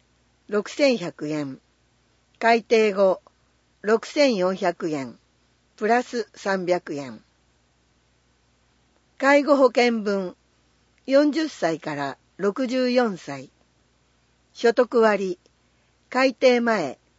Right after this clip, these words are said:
一点七五パーセント。改定後、一点九パーセント。プラス零点一五パーセント。均等割。改定前、八千八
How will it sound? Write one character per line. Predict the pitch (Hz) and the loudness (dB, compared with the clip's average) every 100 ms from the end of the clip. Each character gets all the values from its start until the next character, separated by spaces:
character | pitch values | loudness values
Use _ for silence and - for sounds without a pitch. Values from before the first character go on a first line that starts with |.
| _ _ _ _ | _ _ _ _
一 | - 302 | -4 -4
点 | _ 180 165 151 | _ -4 -4 -4
七 | 160 208 226 | -4 -2 0
五 | 226 220 | 0 -2
パ | 220 202 | 0 -2
ー | 190 | -2
セ | 185 | -6
ン | 165 | -8
ト。 | - 120 98 _ _ _ _ _ _ - | -12 -14 -14 _ _ _ _ _ _ -6
改 | 240 254 | 0 0
定 | - 233 220 | 2 0 0
後、 | 202 196 190 _ _ _ _ - | 0 0 -2 _ _ _ _ -4
一 | 294 | -4
点 | - - 170 165 | -2 -2 -2 -2
九 | 220 214 | -6 -6
パ | - 190 | -2 -2
ー | 190 | -2
セ | 196 180 | -4 -8
ン | 151 | -8
ト。 | - 139 - _ _ _ _ _ _ | -12 -12 -16 _ _ _ _ _ _
プ | 233 | -2
ラ | 233 240 | 0 0
ス | - 220 208 - _ - | -2 -6 -6 -8 _ 2
零 | 247 262 | 6 6
点 | - 165 147 - | 4 -6 -6 -8
一 | 175 202 | -10 -6
五 | 190 196 | -2 -2
パ | 185 180 | -2 -2
ー | 175 | -2
セ | 175 160 | -4 -8
ン | 139 | -10
ト。 | - 104 - _ _ _ _ _ _ _ _ _ _ _ | -16 -16 -16 _ _ _ _ _ _ _ _ _ _ _
均 | 285 294 | -2 -2
等 | - 262 233 | 2 4 4
割。 | 220 208 202 175 - _ _ _ _ _ _ _ | 2 0 -2 -8 -10 _ _ _ _ _ _ _
改 | 254 269 | -2 -2
定 | - 254 240 | 2 2 2
前、 | 233 190 135 - _ _ _ _ | 0 -2 -4 -8 _ _ _ _
八 | - 214 | -6 -6
千 | - 294 277 | -4 0 0
八 | 196 | 0